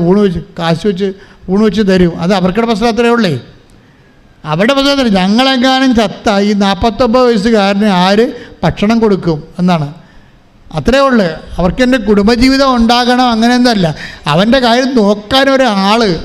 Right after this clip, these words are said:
അത്രേ ഉള്ളൂ. അത്രേ അപ്പനും അമ്മയും ഉദ്ദേശിക്കുന്നുള്ളേ. അത് ദൈവത്തിനും അറിയാം അത്രേ ഉദ്ദേശിക്കുന്നുള്ളെന്ന്. അത്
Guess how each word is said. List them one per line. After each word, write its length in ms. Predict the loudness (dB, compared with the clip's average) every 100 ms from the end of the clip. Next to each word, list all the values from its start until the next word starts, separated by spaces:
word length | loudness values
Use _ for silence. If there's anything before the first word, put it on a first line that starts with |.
| -8
അത്രേ 240 | -2 0 2
ഉള്ളൂ. 180 | 2 0 -4 -12 -18 -12
അത്രേ 220 | -2 0 0
അപ്പനും 220 | 0 -2 0
അമ്മയും 160 | 0 0
ഉദ്ദേശിക്കുന്നുള്ളേ. 680 | 0 0 0 0 0 -2 -4 -12 -16 -18 -4 0
അത് 80 | 0
ദൈവത്തിനും 400 | 2 0 0 0 2
അറിയാം 180 | 0 0
അത്രേ 240 | 0 0 2
ഉദ്ദേശിക്കുന്നുള്ളെന്ന്. 840 | 2 2 2 0 0 2 2 0 -2 -6 -18 -20 -20 -20 -16 -14 -14 -14 -18 -18 -18 -8
അത് 80 | -2